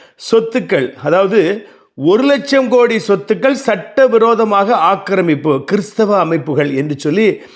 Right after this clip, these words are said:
ஆ, ஒன்றிய அரசு, அதாவது மத்திய அரசுக்கு தனி சட்டம் கொண்டு வர ஐகோர்ட்டு மதுரை கிளை உத்தரவு.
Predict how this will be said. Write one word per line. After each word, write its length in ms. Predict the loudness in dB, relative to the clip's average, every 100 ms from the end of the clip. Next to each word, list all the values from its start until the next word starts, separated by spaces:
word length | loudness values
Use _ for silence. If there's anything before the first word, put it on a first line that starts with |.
| -20 -10 -2
ஆ, 360 | 0 2 2
ஒன்றிய 480 | 2 2 4 4 4
அரசு, 280 | 2 0 0
அதாவது 220 | 0 2
மத்திய 380 | 0 0 0 2
அரசுக்கு 580 | 0 -2 -4 0 0 0 -10 -20 _ _ _
தனி 360 | -2 2 2
சட்டம் 380 | 0 0 0 2
கொண்டு 260 | 0 2 2
வர 300 | 4 2 0 -2
ஐகோர்ட்டு 840 | -2 0 0 2 2 0 0 -2
மதுரை 460 | -2 2 2 2
கிளை 280 | 0 0 0
உத்தரவு. 1120 | -2 -2 -4 0 0 2 4 4 2 0 -8